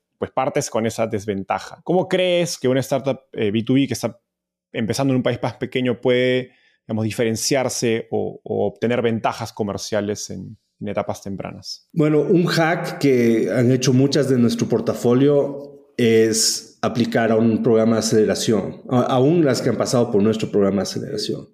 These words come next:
Speaker 2: Muchas de las que han pasado por nuestro programa que luego han ido por five hundred latam, ya llegan súper preparadas,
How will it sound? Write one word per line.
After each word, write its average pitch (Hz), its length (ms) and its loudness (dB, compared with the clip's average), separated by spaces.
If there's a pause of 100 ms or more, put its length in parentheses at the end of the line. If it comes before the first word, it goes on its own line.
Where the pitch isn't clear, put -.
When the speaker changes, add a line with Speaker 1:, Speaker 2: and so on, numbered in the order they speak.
Speaker 2:
Muchas 143 340 2
de 135 80 2
las 127 100 0
que - 80 -2
han 107 80 0
pasado 123 300 0
por 139 100 2
nuestro 123 240 0
programa 120 460 4
que 120 100 0
luego 120 260 4
han 120 240 2
ido 120 280 2
por 110 160 2
five 117 240 0
hundred 123 460 2
latam, 151 720 -2
ya 135 140 4
llegan 139 320 2
súper 156 360 0
preparadas, 139 880 0